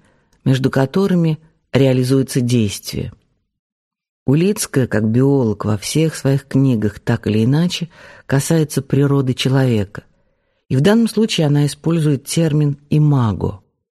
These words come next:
Имаго — это фаза развития насекомого, которая соответствует его формальной взрослости.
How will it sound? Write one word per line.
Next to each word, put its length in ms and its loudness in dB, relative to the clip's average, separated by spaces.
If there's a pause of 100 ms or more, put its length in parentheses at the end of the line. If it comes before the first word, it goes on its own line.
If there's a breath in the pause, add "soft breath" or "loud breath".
(880)
Имаго — 480 2
это 400 0
фаза 360 0
развития 520 0
насекомого, 800 0 (480 loud breath)
которая 400 2
соответствует 920 -2
его 160 0
формальной 560 0
взрослости. 800 -4